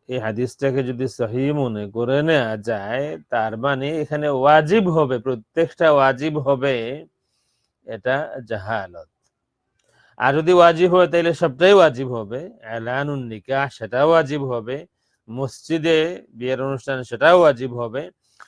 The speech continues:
আর দরব বিদ্দুফুফ, দফ বাজানো, এটাও ওয়াজিব হবে মসজিদের ভিতরে, যেখানে বিয়ের অনুষ্ঠান হবে সেখানে।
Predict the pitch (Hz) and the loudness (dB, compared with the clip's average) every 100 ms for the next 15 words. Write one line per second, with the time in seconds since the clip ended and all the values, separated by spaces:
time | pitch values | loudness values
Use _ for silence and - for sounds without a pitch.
0 | _ - 139 165 185 185 143 131 170 170 | _ -4 2 4 4 2 0 -2 -2 -2
1 | 160 147 127 113 120 120 139 135 117 110 | -10 -12 -12 -12 -12 -8 -8 -8 -10 -2
2 | 139 135 135 139 127 123 131 151 147 143 | -2 -2 0 0 0 -6 -6 -6 -6 -4
3 | 165 185 170 143 135 151 147 143 139 160 | 2 2 4 0 -2 -8 -6 -6 -6 -8
4 | 165 147 135 170 160 175 175 185 208 214 | -6 -10 -10 -12 -8 -2 -2 -2 -2 -2
5 | 208 113 82 _ _ _ _ _ _ _ | -4 -8 _ _ _ _ _ _ _ _
6 | _ _ _ 120 123 151 147 127 131 147 | _ _ _ -10 -6 -6 -6 -6 -6 -4
7 | 139 147 151 - 131 113 101 101 - - | -4 -6 -8 -8 -10 -12 -16 -20 -20 -20
8 | 95 | -20